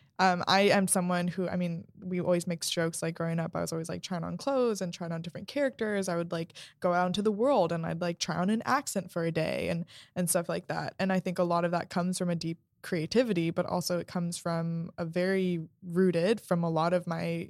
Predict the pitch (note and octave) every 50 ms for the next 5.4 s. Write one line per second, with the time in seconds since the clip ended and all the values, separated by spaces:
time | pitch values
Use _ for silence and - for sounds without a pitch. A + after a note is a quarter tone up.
0 | - - F#3 E3 E3 E3+ F3 - F#3 E3+ E3 E3 - E3+ E3 E3 - - F3 E3
1 | F3 F#3+ F3+ E3+ E3 E3 E3+ - - - - - _ _ _ _ E3 D#3 E3 -
2 | _ _ _ - - F3 F#3+ A#3 C4+ D#4 G#3+ E3+ - G3 G3+ F#3 - F#3 F3 -
3 | - E3 - - D#3 D3+ D#3+ E3+ F#3+ G3 F#3 E3 D3+ D#3 D#3 - - - E3 -
4 | E3 D#3+ - - E3 E3 D#3 D#3 D#3+ E3 - E3+ E3 E3 E3+ F3 E3 - G3 G3
5 | F#3+ G#3 G#3+ A3 A3+ A#3+ B3